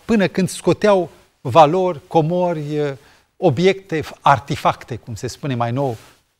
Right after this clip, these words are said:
lucruri produse de mâna omului, artefact. Încet, încet, nisipul a fost dat la o parte.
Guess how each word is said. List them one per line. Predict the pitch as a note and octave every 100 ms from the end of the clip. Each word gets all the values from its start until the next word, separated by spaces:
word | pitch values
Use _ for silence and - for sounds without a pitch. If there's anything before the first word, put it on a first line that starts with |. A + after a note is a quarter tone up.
| _
lucruri | - D3+ - D3 B2
produse | - C#3 C#3+ -
de | B2+
mâna | B2+ C3 A#2+
omului, | A#2+ G#2+ G#2+ -
artefact. | A2+ G#2 B2 - - _ _ _ _ _ _ _ _ _ _ _ _ _ _ _ _ _ _ _ _ _ - _ _ _ _ _ _ _ _ _ _ _ _ _ _ -
Încet, | A#3 G#3+ D#4
încet, | C#4 B3 - C4
nisipul | G3+ F3+ - B3 F#3+
a |
fost | - F#3+
dat | D3+ F3
la | E3+
o |
parte. | C3+ B2 G2+ - A2 -